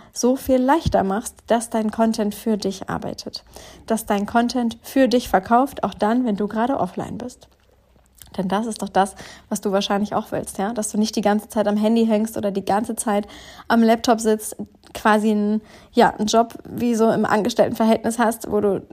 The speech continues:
ich weiß nicht, acht, zehn Stunden oder mehr die ganze Zeit arbeitest, sondern wo dein Content für dich arbeitet. Und ja, das geht auch mit organischem Marketing,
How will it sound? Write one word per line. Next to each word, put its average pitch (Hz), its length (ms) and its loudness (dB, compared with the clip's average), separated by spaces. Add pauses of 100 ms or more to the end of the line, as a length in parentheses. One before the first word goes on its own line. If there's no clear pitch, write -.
(160)
ich - 160 -10
weiß - 200 0
nicht, - 240 -4
acht, - 360 -2
zehn 220 220 2
Stunden 226 340 0
oder 220 220 2
mehr 254 360 4 (540)
die 233 60 0
ganze 226 260 4
Zeit - 240 2
arbeitest, 226 580 0
sondern 220 320 0
wo 220 80 0
dein 220 320 0
Content 247 680 0
für 226 380 4
dich 196 340 -4
arbeitet. - 580 -6 (420)
Und 247 300 2
ja, 240 540 4 (100)
das 220 300 -4
geht 233 280 -2
auch 214 260 2
mit 220 240 0
organischem 214 840 4
Marketing, 190 580 -4